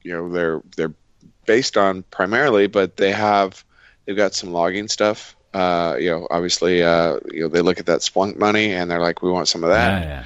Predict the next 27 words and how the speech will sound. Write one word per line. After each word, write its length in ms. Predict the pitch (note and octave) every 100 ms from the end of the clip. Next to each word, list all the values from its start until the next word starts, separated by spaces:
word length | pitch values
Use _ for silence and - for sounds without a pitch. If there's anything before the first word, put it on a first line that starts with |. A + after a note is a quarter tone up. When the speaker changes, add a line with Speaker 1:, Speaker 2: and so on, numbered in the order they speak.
| -
Speaker 2:
Man, 220 | G#2+ A2
that's 240 | C3 G2
Speaker 1:
Like, 100 | A2
Speaker 2:
a, 40 | G2+
Speaker 1:
they 60 |
Speaker 2:
that's 140 | G#2+ -
a 60 |
great 320 | G2 G#2 G#2+ -
comp 320 | A2+ G#2+ - -
to 120 | D#2+
have 400 | D#2 D2+ C2 - -
if 200 | - F2
you're 120 | D#2
the, 300 | D#2+ D2+ D2
uh, 140 | C#2+
the 160 | C#2+ D2+
investment 480 | D2 E2 - C#2+ B1+
bankers. 560 | C2 A#1+ - - - -
That, 240 | - -
that 120 | F2
just 160 | F2 A#2
Speaker 1:
Oh, 40 |
Speaker 2:
lines 100 | F#3
Speaker 1:
yeah, 160 | C3 C3 F2+
Speaker 2:
up 40 |
Speaker 1:
yeah. 120 | A2+
Speaker 2:
perfect. 420 | G2+ E2+ - -